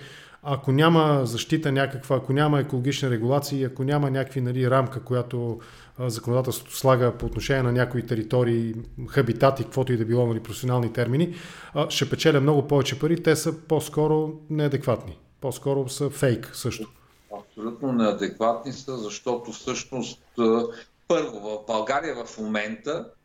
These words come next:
Speaker 2: две трети от Натура две хиляди не е обявена.
Speaker 1: Да,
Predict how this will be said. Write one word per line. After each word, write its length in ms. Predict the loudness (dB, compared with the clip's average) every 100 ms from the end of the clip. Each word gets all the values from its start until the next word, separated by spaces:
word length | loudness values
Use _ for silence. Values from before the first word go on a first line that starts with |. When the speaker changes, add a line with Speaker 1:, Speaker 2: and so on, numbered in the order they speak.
| _ _
Speaker 2:
две 280 | -6 -2 -2
трети 280 | 0 0 0
от 140 | -4
Натура 340 | -6 -2 -2 -2
две 140 | -4
хиляди 280 | -4 -4 -2
не 100 | 0
е 40 |
обявена. 500 | 0 0 0 -2 -4 -18 _ _ _ _ _ _ _ _ _ _ _ _ _ _ _ _ _ -12
Speaker 1:
Да, 300 | -10 -8